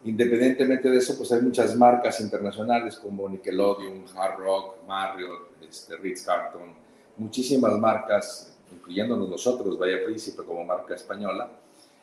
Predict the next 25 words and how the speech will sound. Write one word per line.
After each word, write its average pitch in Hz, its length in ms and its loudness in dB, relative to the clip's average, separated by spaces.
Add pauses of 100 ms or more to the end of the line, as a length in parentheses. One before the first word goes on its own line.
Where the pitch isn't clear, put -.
(120)
que 104 80 0
siguen 131 380 6
invirtiendo 110 680 2
y - 40 4
siguen 107 340 -4
metiéndole 101 500 -4
dinero 92 540 -2
a, 80 320 -6 (580)
al 87 180 -6
desarrollo, 123 800 0
y 101 40 -14
esto - 180 -12
te 104 100 -6
va 90 120 -4
a 92 80 -6
propiciar, 95 420 -8 (140)
pues, - 120 -20
que - 100 -20
la 82 80 -20
gente - 260 -20
siga 95 240 -16
teniendo 80 540 -20 (840)
confianza 110 800 0
y, 92 60 2
y 82 520 -6